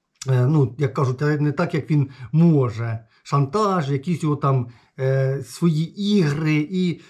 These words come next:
тому подобне. От інсайдери кажуть, що на, е, що приїзд Путіна може бути,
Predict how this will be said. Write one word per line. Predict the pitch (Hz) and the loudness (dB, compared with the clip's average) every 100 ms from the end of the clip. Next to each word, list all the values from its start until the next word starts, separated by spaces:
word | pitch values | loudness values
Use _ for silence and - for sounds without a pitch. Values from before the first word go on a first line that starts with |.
| - | -10
тому | - 156 151 | -2 0 0
подобне. | 170 156 160 120 104 110 110 - | -2 2 2 2 0 -6 -8 -6
От | 180 160 | -6 -4
інсайдери | 175 233 226 170 160 | -2 0 0 0 0
кажуть, | 202 170 139 | 0 0 -2
що | - 165 | -4 -2
на, | 156 143 - 143 | 0 -2 -6 -8
е, | 139 139 139 139 160 - | -4 -2 0 -2 -6 -16
що | - - 147 | -6 0 0
приїзд | 110 147 156 170 - - | 0 -2 0 -2 -4 -6
Путіна | 156 - 127 123 | -6 -2 -2 0
може | 143 160 147 | 0 0 0
бути, | 120 147 160 139 | -2 -4 -4 -4